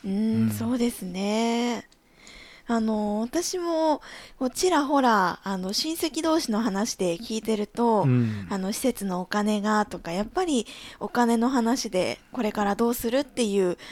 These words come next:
Speaker 1: 文言とか、こういうのが心配だよねっていう話もあったりしますね。
Speaker 2: そうなんですよ。
Speaker 1: うん。
Speaker 2: それが、例えば、潤沢にあれば、「何？あの、ここ、どこ入れても、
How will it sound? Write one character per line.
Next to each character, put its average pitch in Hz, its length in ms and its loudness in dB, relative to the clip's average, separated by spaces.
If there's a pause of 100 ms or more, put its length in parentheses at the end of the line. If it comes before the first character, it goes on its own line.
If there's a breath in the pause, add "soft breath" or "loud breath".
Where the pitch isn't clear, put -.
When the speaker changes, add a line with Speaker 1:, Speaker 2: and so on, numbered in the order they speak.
(220 loud breath)
Speaker 1:
文 226 260 2
言 220 220 2
と 202 140 -6
か、 202 360 0 (380 loud breath)
こ 247 100 2
う 240 40 6
い - 20 6
う 254 40 4
の 254 120 2
が 233 100 0
心 226 260 0
配 269 200 2
だ 294 100 4
よ 277 140 2
ね 269 140 2
っ - 20 -2
て - 180 -6
い 202 40 2
う 196 60 0
話 208 400 -2
も 180 200 -4
あ 233 40 2
っ 269 60 -2
た 240 140 -2
り 160 80 -6
し - 160 -10
ま 233 160 0
す - 120 -8
ね。 175 520 -6 (120)
Speaker 2:
そ 131 120 2
う - 20 6
な 123 60 4
ん 95 100 -4
で 92 80 -12
す - 120 -16
よ。 101 100 -8
Speaker 1:
う 104 160 -10
ん。 - 60 -6
Speaker 2:
そ 156 120 6
れ 170 140 4
が、 185 360 4 (480 loud breath)
例 190 100 6
え - 20 6
ば、 104 400 0 (340)
潤 147 300 4
沢 190 180 6
に 185 100 6
あ 202 60 6
れ 160 80 4
ば、 104 380 2 (480 loud breath)
「何？ 135 320 4
あ 135 120 -2
の、 147 140 0
こ 143 140 2
こ、 170 180 6
ど 135 540 -2
こ 170 140 6
入 160 140 4
れ 151 120 4
て 185 100 4
も、 123 320 4